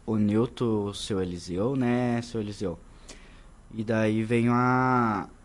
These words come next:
que nunca foi feito a festa dos pequenos frutos de Monte Alegre. Já faz um bom tempo que tem, ó, os produtores e as, as pequenas frutas. Então, ó, foi juntado as duas associações e veio a ideia da festa.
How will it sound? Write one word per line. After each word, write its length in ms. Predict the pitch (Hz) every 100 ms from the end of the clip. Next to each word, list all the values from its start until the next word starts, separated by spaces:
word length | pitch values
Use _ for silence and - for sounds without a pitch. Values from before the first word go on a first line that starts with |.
| -
que 140 | - 120
nunca 480 | 117 117 123 - 143
foi 220 | - 147
feito 340 | - 127 123
a 60 | 147
festa 420 | - 135 127 -
dos 140 | 135
pequenos 360 | - 143 156 143
frutos 320 | - 143 143
de 60 | 147
Monte 240 | 156 160
Alegre. 340 | 175 190 151 98
Já 140 | 101
faz 400 | 92 98 98 104
um 140 | 107
bom 160 | 95 101
tempo 360 | 98 107 101 -
que 100 | -
tem, 380 | - 104 101 101
ó, 380 | 95 87 82 76 -
os 120 | 90
produtores 760 | - 101 98 101 104 104 151 135
e 80 | 104
as, 600 | 90 87 87 - - - -
as 160 | -
pequenas 480 | - 101 98 92 104
frutas. 480 | - 127 143 226 - - - - - - - _ _ -
Então, 520 | 127 - 117 117 131
ó, 480 | 135 135 131 123 120
foi 300 | - 120 117
juntado 600 | 127 127 - 110 113 127
as 140 | 127
duas 680 | 117 113 117 113 107 104 -
associações 920 | 107 - 113 131 - 131 127 143 147
e 60 | 165
veio 280 | 160 160
a 80 | 170
ideia 320 | 160 151 151
da 100 | 156
festa. 540 | 170 - 196 - -